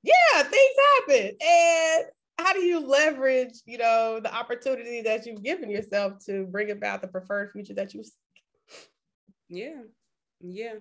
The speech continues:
Speaker 1: I think
Speaker 2: That's
Speaker 1: that's key.
Speaker 2: important.
Speaker 1: So, oh, go ahead.
Speaker 2: No, I was, I was agreeing. I said, "Yep, that's important."
Speaker 1: Yeah. Well, let me ask you this. When you think about impacting your community, right,
Speaker 2: Mm-hmm.
Speaker 1: either here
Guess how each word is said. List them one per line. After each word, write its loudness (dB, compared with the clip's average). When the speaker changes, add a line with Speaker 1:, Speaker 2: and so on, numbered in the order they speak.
Speaker 1:
I -20
think -12
Speaker 2:
That's -14
Speaker 1:
that's -14
key. -14
Speaker 2:
important. -20
Speaker 1:
So, -4
oh, -2
go -6
ahead. -6
Speaker 2:
No, 0
I 2
was, 0
I 0
was -4
agreeing. -4
I -6
said, -6
"Yep, -4
that's -8
important." -8
Speaker 1:
Yeah. -6
Well, -2
let -4
me -2
ask -4
you -4
this. -6
When -10
you -10
think -4
about -4
impacting -4
your -8
community, -8
right, -2
Speaker 2:
Mm-hmm. -12
Speaker 1:
either -8
here -2